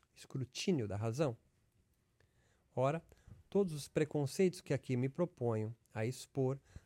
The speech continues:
dependem de um único, a saber, que os homens pressupõem em geral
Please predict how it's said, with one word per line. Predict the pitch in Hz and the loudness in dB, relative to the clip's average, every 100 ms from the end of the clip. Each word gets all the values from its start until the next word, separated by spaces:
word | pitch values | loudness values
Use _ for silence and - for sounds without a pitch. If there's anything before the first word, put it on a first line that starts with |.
| - | -4
dependem | 135 143 170 170 160 151 | -2 2 2 2 2 0
de | 131 131 | 2 0
um | 127 | 2
único, | 156 151 120 - | 4 4 4 0
a | 117 | -6
saber, | - 160 120 110 113 _ _ - _ _ | -2 -4 -2 -2 -4 _ _ -20 _ _
que | - | -4
os | 143 120 | -2 2
homens | 143 139 123 | 2 2 0
pressupõem | - 139 135 165 139 127 117 120 | -2 -2 0 -2 -4 -2 0 2
em | |
geral | 123 151 113 101 104 | 2 2 2 0 -4